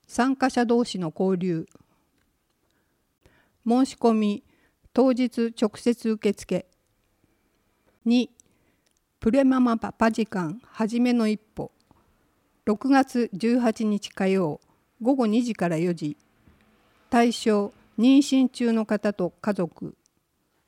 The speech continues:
定員、二組。申し込み順。内容、おむつ替え、沐浴体験など。申し込み、五月一日水曜から電話またはサイトで。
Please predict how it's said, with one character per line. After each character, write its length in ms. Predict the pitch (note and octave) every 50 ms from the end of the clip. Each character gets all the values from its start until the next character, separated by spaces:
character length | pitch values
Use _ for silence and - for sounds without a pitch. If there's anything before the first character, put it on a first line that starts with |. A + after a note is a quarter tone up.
| _ _ _ -
定 180 | - A#3 A#3 A#3
員、 360 | A3+ G#3+ G#3+ G#3 F#3+ F#3+ - _ _ _ _ _ _
二 280 | - - - B3 C4
組。 420 | C4+ - - G3 F3+ F3 F3 F3+ - _ _ -
申 220 | - F#3 A3 A#3
し 80 | A3 -
込 140 | - A3 G#3
み 140 | G#3 G3 F#3+
順。 320 | - F#3+ F3+ E3+ E3 G#3+ _ _ _ _ _ _ _ _ _ _ _ _ _ _ _ _ _ _ _
内 320 | - G#3+ A3 A#3 A#3 A3 A3+
容、 300 | A3 G#3 G3 G3 F3+ - _ _ _ -
お 100 | F#3 G3
む 120 | A3 A#3
つ 140 | - - A3+
替 200 | G#3 G3 F#3+ F#3
え、 200 | F3+ F3 E3 - _ _ _ _ _ _ -
沐 260 | G3 F#3+ - - B3+
浴 220 | B3 A#3 - -
体 240 | - - A3+ A3 G#3+
験 240 | - - F3 F3 E3+
な 140 | E3 E3+ E3
ど。 220 | E3 D3+ - - _ _ _ _ _ _ _ _ _ _ _ _ _ _ _ _ _ _ _ _ -
申 160 | A3 B3 B3
し 100 | - -
込 180 | - - A#3+ A3
み、 280 | A3 G#3 G3+ G3+ - _ _ _ _ _ _ _ _ - -
五 120 | - C4
月 440 | C#4 C4+ B3+ - - - - - G#3
一 100 | G3+ F#3+ -
日 160 | G3+ G3+ -
水 320 | - - - A3+ A#3 A#3 A#3+
曜 160 | B3 A#3 A3+
か 160 | A3 - -
ら 220 | D#3+ D#3 D3+ - _ _ _ _ -
電 320 | G#3+ F#3 G#3 A3+ A#3 A3+ A3
話 180 | A3 G#3+ G#3 _ -
ま 160 | F3 F3+ F#3+
た 140 | - A#3+ A#3
は 100 | G#3+ G3
サ 180 | - - F#3+ F3+
イ 80 | F3+
ト 160 | - - F3+
で。 220 | E3 E3 D#3+ E3